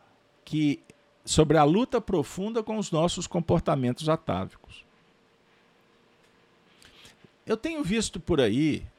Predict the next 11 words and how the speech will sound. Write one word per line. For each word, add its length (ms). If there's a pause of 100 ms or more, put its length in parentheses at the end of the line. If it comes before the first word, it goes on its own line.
(300)
uma 160
palavra 520
que 80
tem 440 (120)
sido 460
muito 340
explorada 680
atualmente, 760 (1000)
é 80
sobre 340
crenças. 920